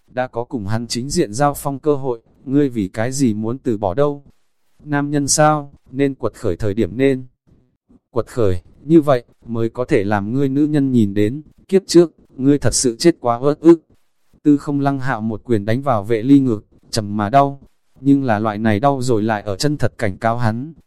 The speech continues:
kiếp trước chết, thật sự quá mức uất ức, uất ức đến làm chính mình sợ ái nàng vì chính mình rơi lệ nông nỗi. Kiếp này, chẳng lẽ còn muốn dẫm lên vết xe đổ sao? Không, loại này trải qua,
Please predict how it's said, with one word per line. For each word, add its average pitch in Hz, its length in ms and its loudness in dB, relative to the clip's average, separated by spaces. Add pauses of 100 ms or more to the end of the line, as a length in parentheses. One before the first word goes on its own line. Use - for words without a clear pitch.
(120)
kiếp 190 180 2
trước 175 220 2
chết, 165 200 6 (280)
thật 113 140 0
sự 113 260 0
quá 120 140 -2
mức 156 260 6
uất 156 200 -2
ức, 165 240 6 (240)
uất 147 200 0
ức 175 220 0
đến 120 180 0
làm 127 240 -2
chính 131 260 -4
mình 123 160 0
sợ 98 260 2
ái 113 200 -4
nàng 120 260 -2
vì 104 180 0
chính 123 260 -4
mình 120 180 0
rơi 139 200 0
lệ 131 200 -2
nông 135 240 -2
nỗi. 151 260 -2 (480)
Kiếp 175 180 2
này, 113 380 0 (200)
chẳng 101 220 -2
lẽ 127 160 0
còn 110 280 -2
muốn 113 160 -2
dẫm 139 220 -2
lên 147 220 0
vết 160 180 2
xe 143 220 2
đổ 117 160 2
sao? 143 440 2 (380)
Không, 143 340 -4 (220)
loại 117 200 -4
này 110 220 2
trải 95 280 0
qua, 143 380 0